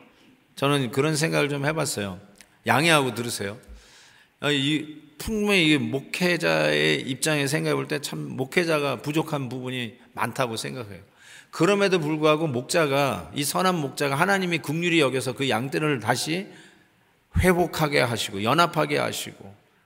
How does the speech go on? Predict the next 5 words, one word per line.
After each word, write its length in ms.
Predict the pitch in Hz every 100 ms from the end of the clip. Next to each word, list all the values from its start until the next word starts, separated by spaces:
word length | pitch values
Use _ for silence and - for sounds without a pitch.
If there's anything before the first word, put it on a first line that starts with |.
| -
은총을 420 | 156 165 190 175
베푸시기 460 | 135 139 180 165 165
위해서 160 | 147
보내셨음에도 880 | 131 135 151 143 143 147 135 131 110
불구하고 760 | 117 113 113 113 110 160 139